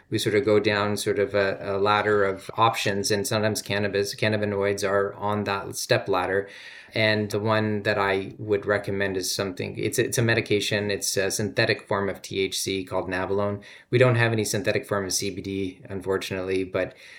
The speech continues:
you know, it's, it's just like any other medication or controlled substance. It just maybe has some opportunity for pain relief, maybe some sedation, so you get a little bit more sleep in the evening.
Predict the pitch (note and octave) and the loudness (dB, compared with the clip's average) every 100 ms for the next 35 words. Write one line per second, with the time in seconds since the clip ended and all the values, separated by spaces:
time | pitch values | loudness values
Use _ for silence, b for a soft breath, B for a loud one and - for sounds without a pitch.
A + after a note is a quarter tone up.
0 | B - G3+ A#2+ A#2 A#2 - A#2+ B2 B2+ | B 0 4 6 6 6 4 0 2 2
1 | G#2+ G#2 G2+ G2+ F#2+ - G2 F#2+ G2+ F#2+ | 4 4 4 4 2 0 -6 -6 -2 -2
2 | - G#2 F2+ G2 F2 F#2+ F#2+ F#2 F2 - | 0 -2 -2 -6 -4 -4 -2 -2 -2 -2
3 | F#2+ F#2 F#2 - - - - G2 F#2 G2 | -2 -2 -4 -6 -10 -8 -8 -6 -2 2
4 | G2 F2+ F#2 G2 F#2+ F2+ G2 F#2 - F#2+ | 2 0 -2 -2 -4 -4 -2 -4 -4 -6
5 | F#2 F#2+ F2 - F#2 G2 G2 G2+ G2+ F#2+ | -4 -6 -8 -8 -6 0 2 4 2 -2
6 | - - B B B2 G#2 G2+ G2+ - F#2+ | -6 -16 B B -6 0 0 0 -2 -2
7 | G#2 F#2+ F#2+ - G2 - F#2+ G2 F#2+ G2 | 0 0 0 -2 -2 -4 -2 -2 0 0
8 | G2 G2 G2 F#2+ - G#2 G2 G2+ F#2+ G2+ | 0 0 -2 -4 -4 -4 -4 -4 -4 -4
9 | G2 G2 G2 G2 G2 | -4 -2 -4 -4 -6